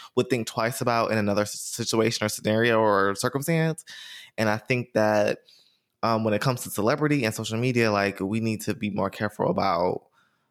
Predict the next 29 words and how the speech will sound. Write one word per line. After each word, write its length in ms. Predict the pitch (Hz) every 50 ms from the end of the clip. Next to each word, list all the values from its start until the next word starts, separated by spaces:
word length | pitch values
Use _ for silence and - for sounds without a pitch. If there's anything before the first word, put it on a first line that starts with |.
| _ _ _
<sighs> 640 | - - - - - - _ _ _ _ _ _ -
not 260 | 113 120 127 107 -
taking 240 | - 135 123 - 113
that 120 | 104 104
second 260 | - - 104 - 98 87
guess, 320 | - - - - - - -
you 80 | 110
know, 160 | 107 104 98 101
like, 180 | 101 98 -
let's 360 | 95 - 110 110 - - - - -
think 160 | - 110 104 98
twice 280 | - 113 104 104 -
about 200 | 107 104 98 95
before 240 | - 92 - - 101
we 100 | 104 104
do 120 | 101 101
things 220 | - - 95 95 92
or 40 | 98
even 180 | 101 101 98
say 160 | - - -
things, 360 | - - - - - 90 92 -
because 640 | - 170 - 107 92 - - - - - - - - - - - - - - - - _
these 160 | - 127 123 -
type 200 | - 117 - -
of 60 | -
situations 500 | - 101 - 104 98 104 104 107 95 98
end 120 | 98 98
up 100 | 101 98
ha-, 120 | 95 101